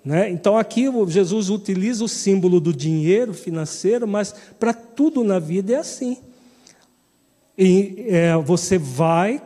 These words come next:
como uma pessoa que já tem capacidade, mas que ainda não tem plena capacidade de administrar, mas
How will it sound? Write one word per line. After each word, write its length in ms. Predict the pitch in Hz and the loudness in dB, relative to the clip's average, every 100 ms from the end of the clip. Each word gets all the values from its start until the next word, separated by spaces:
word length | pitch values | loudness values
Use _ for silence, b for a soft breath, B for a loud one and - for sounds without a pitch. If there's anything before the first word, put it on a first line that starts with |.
| - | -4
como 280 | 185 180 170 | -2 2 2
uma 440 | 165 160 156 170 | 2 0 0 0
pessoa 680 | 175 170 - - 160 156 147 | 0 -2 -2 0 2 2 -2
que 180 | - 156 | -8 -4
já 180 | 190 | -2
tem 220 | 180 190 185 | 0 0 0
capacidade, 760 | 170 165 160 170 151 208 214 | -2 -4 -4 -4 -2 -2 -2
mas 360 | 180 170 165 - | -4 -4 -6 -12
que 360 | - 170 175 B B B | -4 0 0 B B B
ainda 500 | 165 165 170 240 233 | 0 2 2 2 0
não 200 | 190 175 | 0 -2
tem 560 | 175 165 165 160 151 B B B B _ _ | -2 -4 -2 -4 -6 B B B B _ _
plena 420 | - 190 214 190 160 | 2 4 4 0 -2
capacidade 840 | 170 156 165 - 165 156 160 156 | -6 -4 -4 -4 -4 -2 -2 -2
de 100 | 151 | -4
administrar, 920 | 156 160 165 165 156 - 170 175 233 196 | -2 -2 -2 -2 -6 -6 -2 -2 -2 -2
mas 480 | 165 147 - - | -2 -4 -6 -10